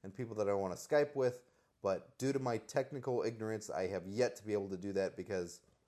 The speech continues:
I'm learning all of this stuff that I thought I would never learn. I never thought I'd be capable of learning, never thought I'd have to learn. So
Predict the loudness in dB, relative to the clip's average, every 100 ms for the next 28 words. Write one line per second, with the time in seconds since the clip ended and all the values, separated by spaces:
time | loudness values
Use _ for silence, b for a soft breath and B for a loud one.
0 | b b 0 2 4 6 4 2 0 4
1 | 8 8 8 -2 2 2 4 4 4 4
2 | 4 4 2 0 0 2 2 2 0 -4
3 | -10 b b -4 0 2 2 4 4 4
4 | 0 -2 0 0 0 0 2 0 0 -2
5 | -4 -4 0 0 2 2 2 0 -2 -4
6 | -8 -16 _ _ _ _ _ _ 0 4
7 | 6